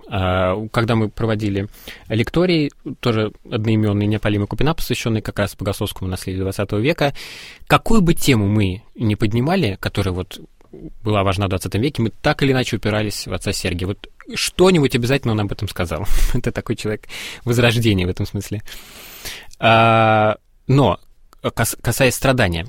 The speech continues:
вот если мы говорим про эту тему, м, есть вот два образа. Один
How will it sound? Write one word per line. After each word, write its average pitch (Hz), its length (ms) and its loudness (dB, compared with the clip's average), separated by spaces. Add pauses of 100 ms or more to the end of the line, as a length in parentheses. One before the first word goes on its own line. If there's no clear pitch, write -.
(160)
вот 131 300 -2 (1120)
если 123 260 2
мы 120 60 2
говорим 110 260 4
про 101 320 2
эту 107 180 -2
тему, 139 560 2
м, 107 640 0 (200)
есть 120 360 2
вот 107 100 0
два 113 220 6
образа. 113 540 2 (160)
Один 104 420 0